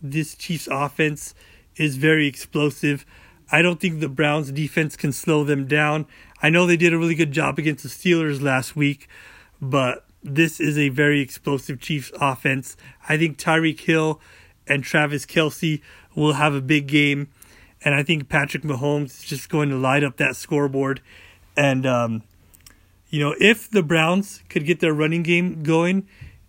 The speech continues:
in this game with Nick Chubb and Kareem Hunt, and if they could keep Patrick Mahomes on the sideline, um,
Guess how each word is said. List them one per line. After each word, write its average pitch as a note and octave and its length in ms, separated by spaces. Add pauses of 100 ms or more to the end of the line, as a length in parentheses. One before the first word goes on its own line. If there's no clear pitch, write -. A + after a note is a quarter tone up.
(140)
in D#3+ 160
this E3+ 160
game F3+ 320
with D3+ 160
Nick D#3 240
Chubb E3 340
and D3 180
Kareem D#3 400
Hunt, D#3+ 420 (580)
and C#3 260
if C#3+ 200
they E3+ 120
could E3 300 (340)
keep F#3+ 300
Patrick F3 320
Mahomes D#3+ 540 (460)
on E3 220
the D#3 80
sideline, D3+ 800 (500)
um, B2+ 460